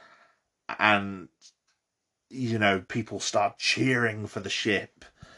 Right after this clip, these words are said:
before its, uh, inevitable destruction. And,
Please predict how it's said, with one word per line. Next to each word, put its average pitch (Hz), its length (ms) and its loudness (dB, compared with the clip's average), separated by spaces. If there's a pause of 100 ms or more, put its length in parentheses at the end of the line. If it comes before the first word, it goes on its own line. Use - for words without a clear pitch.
(260)
before 101 500 4
its, - 320 -6
uh, 98 400 4
inevitable 101 600 -4
destruction. 85 840 -4 (800)
And, 113 440 2